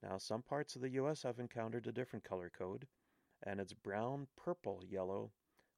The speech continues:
with a gray neutral. And the justification is that, well, because orange is often used for a high leg, here we would be confused. And so in, uh, in some parts of the States,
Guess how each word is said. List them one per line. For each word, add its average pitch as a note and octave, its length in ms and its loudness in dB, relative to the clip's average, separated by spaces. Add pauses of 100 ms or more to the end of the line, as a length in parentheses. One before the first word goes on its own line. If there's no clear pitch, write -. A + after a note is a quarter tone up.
with G2 140 -6
a A2 40 0
gray G2+ 300 2
neutral. - 460 -4 (2000)
And G2 380 0 (460)
the G#2 260 4 (320)
justification A2 800 0
is G2+ 300 2
that, F#2 240 -4 (580)
well, A2+ 180 4
because G#2+ 360 2
orange A2 420 4
is G2+ 140 -4
often G2 300 -2
used G2+ 180 -2
for G2 160 0
a F#2+ 40 0
high G#2 220 4
leg, G2 300 0 (160)
here G#2+ 180 2
we G2 160 0
would F#2 260 -4
be F2+ 120 -6
confused. - 720 -8 (920)
And F2 100 -10
so F2 320 -6 (640)
in, F2 260 -4
uh, E2+ 200 -12
in - 80 -12
some F#2 200 -2
parts - 260 -4
of F#2+ 60 -4
the F#2 60 -4
States, - 400 -2